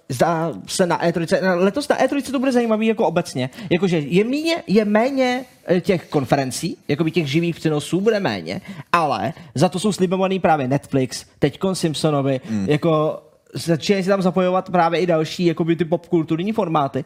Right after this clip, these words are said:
Speaker 2: Mm.
Speaker 1: Tak mě docela zajímá, jestli jako z E trojky se nakonec nestane nějaká prostě jenom další kon, protože to vypadá, že z toho veletrhu se stává
Speaker 2: <laughs>
Speaker 1: prostě opravdu spíš festival.
Speaker 2: To celkem asi jo, no.
Speaker 1: Čím dál více tam pouští lidi, kromě novinářů, a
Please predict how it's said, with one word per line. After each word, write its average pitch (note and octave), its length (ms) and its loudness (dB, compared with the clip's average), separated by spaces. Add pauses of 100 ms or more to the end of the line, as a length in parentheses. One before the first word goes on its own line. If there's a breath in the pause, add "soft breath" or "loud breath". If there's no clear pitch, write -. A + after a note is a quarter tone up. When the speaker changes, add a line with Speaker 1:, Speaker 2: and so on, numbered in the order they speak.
Speaker 2:
Mm. A2 120 -2
Speaker 1:
Tak D3+ 100 0
mě F3+ 100 2
docela G3+ 180 2
zajímá, F#3+ 320 0
jestli F#3+ 200 -2
jako F#3+ 180 -4
z - 120 -10
E F#3 100 2
trojky F3+ 260 -4
se F#3+ 100 0
nakonec F#3 300 0
nestane F3+ 360 0
nějaká E3+ 380 0
prostě F3 500 -2 (240 loud breath)
jenom E3+ 160 2
další F3 280 0
kon, E3+ 320 -2 (280 soft breath)
protože F3+ 180 2
to F#3 60 0
vypadá, F#3 360 4
že F3+ 120 0
z - 60 -6
toho F#3 240 2
veletrhu F3+ 460 2
se F3 120 2
stává F3+ 380 4
Speaker 2:
<laughs> - 20 0
Speaker 1:
prostě F3 260 0
opravdu F3+ 340 2
spíš F#3 240 -4
festival. D#3+ 600 0 (260)
Speaker 2:
To C#3 160 -2
celkem D#3+ 480 -6
asi E3 200 -8
jo, G3+ 180 -6
no. F3 180 -6 (100)
Speaker 1:
Čím G#3 180 2
dál G#3 180 4
více G3+ 240 -2
tam G3 140 0
pouští F#3 340 0
lidi, F3 280 2
kromě E3+ 300 0
novinářů, G3+ 760 2
a F#3 220 2